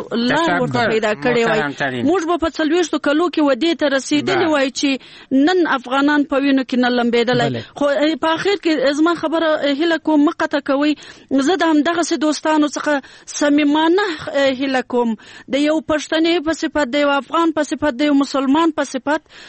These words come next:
Speaker 1: چې لطفاً دې په دې کې اغزي نه ماتوي او لطفاً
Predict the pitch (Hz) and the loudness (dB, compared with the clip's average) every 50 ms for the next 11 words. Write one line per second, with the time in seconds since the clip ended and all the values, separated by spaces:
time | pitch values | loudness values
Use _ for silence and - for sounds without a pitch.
0 | - - - _ - 330 330 320 311 294 - - - 277 285 311 359 440 427 - | -20 -20 -12 _ -2 0 0 0 0 -2 -6 -8 -4 0 2 2 2 2 0 -4
1 | 302 - - 311 320 311 302 262 277 285 277 269 254 - - _ _ - 269 233 | -8 -4 -2 0 2 2 2 2 0 0 -2 -2 -4 -8 -20 _ _ -4 -2 -2
2 | 285 277 - - 277 262 262 247 262 240 277 269 269 262 254 262 254 254 - 269 | -2 -2 -2 -2 -2 -2 -2 -4 -2 0 2 2 2 2 2 2 0 0 -2 -2
3 | 254 254 240 - - - - - 277 277 285 302 320 359 403 381 - 302 - 320 | 0 0 -2 -4 -6 -10 -4 -2 0 2 2 4 4 2 2 0 -2 -4 -4 -2
4 | 320 | 0